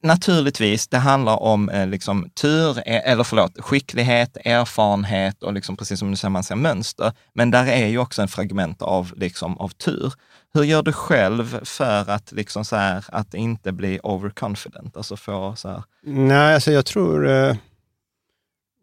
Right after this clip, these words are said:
Speaker 2: där hamnar jag kanske sällan, utan det är snarare ju så att kunna leva med...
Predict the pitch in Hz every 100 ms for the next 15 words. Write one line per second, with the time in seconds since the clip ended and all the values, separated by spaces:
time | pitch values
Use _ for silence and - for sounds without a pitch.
0 | - 127 120 139 110 110 113 117 107 135
1 | 117 104 113 110 117 120 - 135 110 147
2 | 127 - 107 101 - 110 110 113 120 101
3 | 101 101 101 101